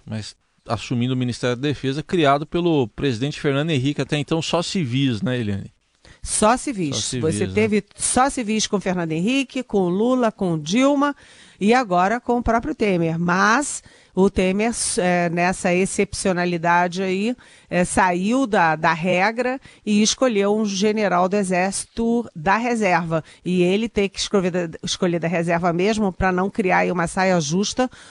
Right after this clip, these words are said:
Speaker 2: com as outras duas forças, Marinha e Aeronáutica, que daqui a pouco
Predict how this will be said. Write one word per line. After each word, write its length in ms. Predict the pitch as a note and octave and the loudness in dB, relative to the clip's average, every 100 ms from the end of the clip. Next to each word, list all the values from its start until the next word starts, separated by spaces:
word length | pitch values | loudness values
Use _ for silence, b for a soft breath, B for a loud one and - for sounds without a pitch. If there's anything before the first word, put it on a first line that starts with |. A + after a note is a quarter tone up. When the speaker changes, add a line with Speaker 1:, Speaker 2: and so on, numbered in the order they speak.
| B - | B 0
Speaker 2:
com 160 | B3+ | 4
as 220 | G#3 E3 | 4 2
outras 460 | F3 F3+ - G#3+ F3+ | 0 -2 0 -2 0
duas 280 | D#3+ G#3+ - | 2 2 2
forças, 640 | - A3 G#3 - D#3 - b b | 2 4 2 -2 -6 -6 b b
Marinha 680 | F3 F#3 F3+ F3+ G3 A3+ A#3+ | 0 2 2 0 0 0 0
e 160 | F#3+ G3+ | 2 4
Aeronáutica, 640 | A3+ A#3+ A3 C4 - C#4+ | 4 4 2 2 -2 -4
que 140 | - | -2
daqui 280 | G#3 A3+ B3+ | 2 2 2
a 60 | B3 | -2
pouco 500 | - G#3+ C4 F#4 | 4 4 4 2